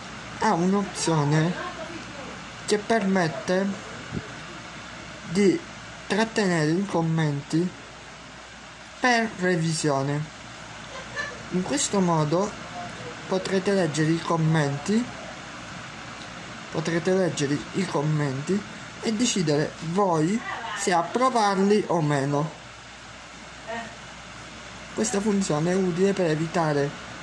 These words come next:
commenti che contengono brutte parole, commenti offensivi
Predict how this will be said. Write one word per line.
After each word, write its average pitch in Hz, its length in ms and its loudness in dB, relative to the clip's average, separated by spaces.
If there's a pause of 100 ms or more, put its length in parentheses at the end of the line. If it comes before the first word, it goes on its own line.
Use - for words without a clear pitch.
(960)
commenti 180 540 0
che 190 220 4
contengono 170 480 2
brutte 156 360 0
parole, 139 480 2 (580)
commenti 165 440 2
offensivi 151 960 0